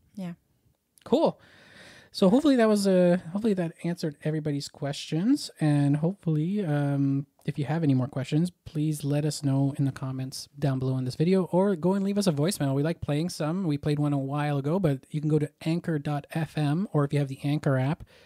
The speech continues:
Speaker 2: that's a podcasting app, you can leave a voicemail to us at anchor dot F M slash flute if you have a browser, and you can, uh, leave us a voicemail, and that always is fun to hear your voice. Sorry,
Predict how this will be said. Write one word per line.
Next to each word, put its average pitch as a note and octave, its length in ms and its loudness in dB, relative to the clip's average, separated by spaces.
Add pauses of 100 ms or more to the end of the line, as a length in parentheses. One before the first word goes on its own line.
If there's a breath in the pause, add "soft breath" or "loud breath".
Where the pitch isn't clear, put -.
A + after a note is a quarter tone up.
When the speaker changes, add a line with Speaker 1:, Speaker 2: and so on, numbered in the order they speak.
(140 soft breath)
Speaker 2:
that's - 140 -8
a C#3 40 -12
podcasting C3+ 600 -4
app, C#3+ 180 -4
you D3 60 -4
can C#3 300 -2
leave C#3+ 160 0
a C3+ 40 -2
voicemail C#3 420 -2
to C#3 120 -2
us D3 100 -2
at C3+ 100 -6 (100)
anchor D#3 320 -2
dot C#3+ 280 -4
F C#3+ 200 -6
M C#3+ 160 -2
slash - 400 -6
flute A#3 400 0 (580 loud breath)
if D3+ 120 -6
you D3 60 -2
have C3 60 -2
a C3 40 -2
browser, B2+ 540 -4 (420 soft breath)
and C3 300 -2
you C#3 60 0
can, C#3 260 -2
uh, C3+ 160 0
leave C#3+ 300 -2
us C#3+ 200 0
a C#3 60 0
voicemail, C3+ 480 -2
and D3 80 -4
that D3 160 -6 (120)
always D3 300 0
is C3 140 -4
fun C#3 240 -2
to C3+ 60 -8
hear C#3 140 -4
your C3+ 120 -4
voice. D3+ 420 -2 (340)
Sorry, C#3+ 360 -10